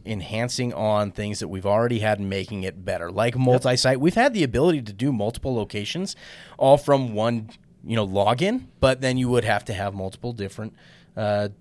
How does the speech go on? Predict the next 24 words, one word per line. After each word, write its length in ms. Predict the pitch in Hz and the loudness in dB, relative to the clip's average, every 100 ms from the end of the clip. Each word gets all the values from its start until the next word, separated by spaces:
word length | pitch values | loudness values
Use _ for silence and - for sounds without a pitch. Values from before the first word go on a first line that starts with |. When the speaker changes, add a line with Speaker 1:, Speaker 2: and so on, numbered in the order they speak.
| _ _ _ - | _ _ _ -8
Speaker 1:
you 120 | 123 | -2
know, 40 | 107 | -2
different 300 | 107 - 98 | -2 -4 0
locations 640 | 113 - 113 107 123 110 | 0 2 -2 0 -2 -2
with 180 | 104 107 | -4 -4
individual 520 | 123 110 104 110 113 | -2 -2 -2 -4 -4
databases. 540 | 120 143 98 - - - _ | -4 -4 -6 -12 -14 -18 _
We've 220 | - 220 - | -6 -4 -2
been 120 | 330 | 0
able 180 | 220 180 | 0 0
to 100 | 131 | 0
now 160 | 127 | 0
merge 420 | 113 107 143 175 | 0 0 -2 -2
that. 180 | - 76 | -6 -6
So 140 | - 131 | 0 0
it's 100 | 131 | 2
just 220 | 170 - | 0 -2
improved 760 | 143 147 - - 247 170 127 143 - - | -2 0 0 2 4 4 4 -2 -12 -6
on 200 | - 143 | 0 2
our 160 | 131 120 | 2 2
own 200 | 135 131 | 2 4
Speaker 2:
Yep. 80 | |
Speaker 1:
multi-site. 560 | 127 147 107 - 85 67 - - - | 4 4 0 -2 -8 -10 -18 -20 -20
Speaker 2:
Yep. 100 | - | -18